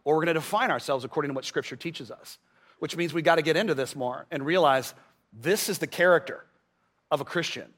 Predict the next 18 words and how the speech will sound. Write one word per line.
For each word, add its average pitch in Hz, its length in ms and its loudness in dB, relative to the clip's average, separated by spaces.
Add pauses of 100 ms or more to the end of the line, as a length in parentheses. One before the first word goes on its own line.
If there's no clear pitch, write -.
not 151 320 2
the 190 80 -2
person 165 300 -4
who's 147 140 -2
out 143 120 2
there 147 100 -4
screaming 135 380 -6
for 120 160 -8
their 120 100 -4
rights, 117 460 -4
not 147 240 2
the - 80 -2
person 170 320 -2
who's 156 160 -2
worried 143 240 0
about 127 220 -2
the 117 80 -12
politics. 131 560 -6